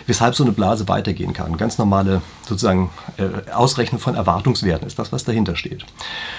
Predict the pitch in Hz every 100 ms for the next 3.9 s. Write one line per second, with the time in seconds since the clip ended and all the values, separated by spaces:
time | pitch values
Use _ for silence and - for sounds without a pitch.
0 | - - 123 151 185 156 165 151 143 123
1 | 104 98 - 190 175 - 131 117 110 113
2 | - 113 104 - 87 110 139 - - 117
3 | - 135 147 123 90 - 117 160